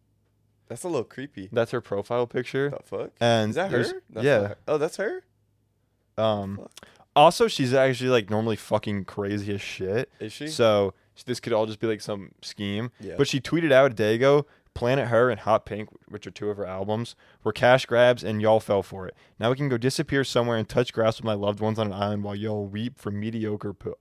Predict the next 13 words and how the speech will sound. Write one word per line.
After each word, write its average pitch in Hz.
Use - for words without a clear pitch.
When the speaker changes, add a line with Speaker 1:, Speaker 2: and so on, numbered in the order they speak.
Speaker 2:
pop." 90
Speaker 1:
What 151
the 440
fuck? 151
Speaker 2:
Yeah. 127
Speaker 1:
She's -
exploiting 170
her 165
audience. 127
Bro, 147
it's 147
actually 165
insane. 117